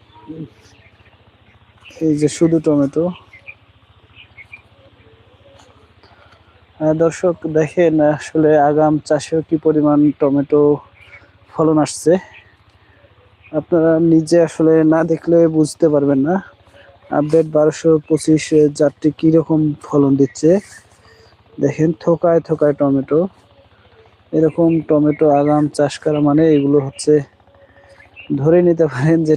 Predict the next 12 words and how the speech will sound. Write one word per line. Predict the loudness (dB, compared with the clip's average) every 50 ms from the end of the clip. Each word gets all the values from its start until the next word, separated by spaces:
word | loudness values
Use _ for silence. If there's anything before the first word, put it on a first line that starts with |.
| -2 _
টাকার | -4 -4 -2 0 0 0 2
গাছ। | 2 0 0 -2 -4 -10 -16 -20 -20 _ _ _ _ _ _ _ _ _ _ _ _ _ _ _ _ _ _ _ -4 0
যারা | 2 2 2 2
আপনারা | 0 0 0 0 2 2 2
লাইভ | 2 2 2 0 0 -2
ভিডিওটি | -4 -6 -2 2 2 2 2 2 0 0
দেখতেছেন | 2 0 -2 -2 0 _ -4 -2 -2 -2 -2 -2 -2 -4 -6 _ _ _ _ -20 _ _ _ -20 _ -20 -18 -6
তারা | -2 0 2 2 0 0 -4 -2 -2 0 0
শেষ | 0 0 -2 -2 -2 -2 0
পর্যন্ত | 0 0 2 2 0 2 2
দেখেন, | 2 2 2 0 2 2 0 2 2
আমরা | 0 0 2 2 0 0